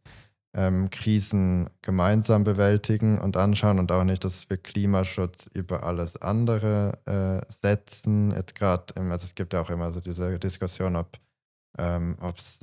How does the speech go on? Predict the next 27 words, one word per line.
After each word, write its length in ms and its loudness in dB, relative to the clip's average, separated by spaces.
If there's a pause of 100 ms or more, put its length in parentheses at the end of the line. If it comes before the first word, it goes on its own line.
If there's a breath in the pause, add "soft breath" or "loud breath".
einen 260 -4
autoritären 920 -2
Staat 500 0
braucht, 720 -2
äh, 320 0
der 240 -2
dann 180 -4
das 220 -6
einfach 380 -6
durchzieht 720 -4
und 100 -2
dann 200 -2
geht's. 340 0
Und 100 0
das, 260 -6
äh, 300 -2 (200)
bin 140 -4
ich 140 -6
hundert 260 0
Prozent 440 -4
dagegen. 640 2
Ich 180 -4
glaub, 160 -2
es 100 -10
braucht 220 -4
mehr 220 4
Demokratie 840 2